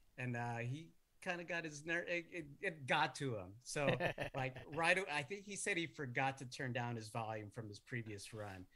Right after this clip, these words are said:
Speaker 1: So,
Speaker 2: Yeah.
Speaker 1: like, maybe two seconds into it, he breaks out. He does, like, a one thirty, and it was like, "Oh,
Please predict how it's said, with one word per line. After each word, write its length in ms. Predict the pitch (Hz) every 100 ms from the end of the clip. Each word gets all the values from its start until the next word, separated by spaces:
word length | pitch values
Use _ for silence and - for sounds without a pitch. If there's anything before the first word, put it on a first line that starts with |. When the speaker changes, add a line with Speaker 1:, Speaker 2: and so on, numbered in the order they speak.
| - -
Speaker 1:
So, 260 | - 156
Speaker 2:
Yeah. 60 | 143
Speaker 1:
like, 220 | 139 139
maybe 240 | 147 147 139
two 240 | - 175
seconds 400 | - 170 147 139
into 340 | 151 143 160
it, 160 | 151 147 - _
he 140 | - 160
breaks 340 | 151 135 -
out. 220 | 135 131
He 80 | 131
does, 180 | 139 131
like, 140 | 127
a 40 | 123
one 220 | 127 127 127
thirty, 460 | 120 117 120 117
and 140 | 120 117
it 80 |
was 160 | 117 117
like, 220 | 120 131 -
"Oh, 640 | 262 269 277 262 240 233